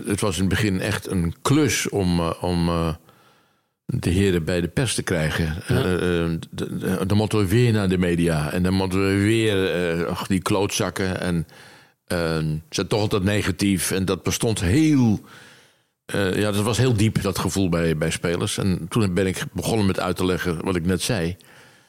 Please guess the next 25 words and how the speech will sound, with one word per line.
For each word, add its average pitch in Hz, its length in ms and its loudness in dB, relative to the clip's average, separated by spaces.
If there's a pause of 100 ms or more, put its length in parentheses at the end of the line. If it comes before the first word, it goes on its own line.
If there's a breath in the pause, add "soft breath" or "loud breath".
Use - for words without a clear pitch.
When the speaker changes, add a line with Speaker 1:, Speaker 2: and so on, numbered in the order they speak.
(140 loud breath)
Speaker 1:
Dat 90 200 -2
je, - 120 -14
dat 98 200 -2
je, 90 440 0 (280)
ja, 104 220 -2 (120)
wat 98 120 0
kan 107 120 2
jou 117 180 2
die 104 100 2
verslaggever 101 540 0
schelen? 80 360 0 (440 loud breath)
Speaker 2:
Ja. 120 220 -4
Speaker 1:
Het, 95 160 -4
het - 160 -2
gaat 107 220 0
om 98 100 0
de 98 60 2
mensen 95 300 2
die 98 160 4
je 92 60 4
wilt 85 180 0
bereiken. 87 680 0
Het, 85 160 -2
het, 90 160 0
het 90 120 -2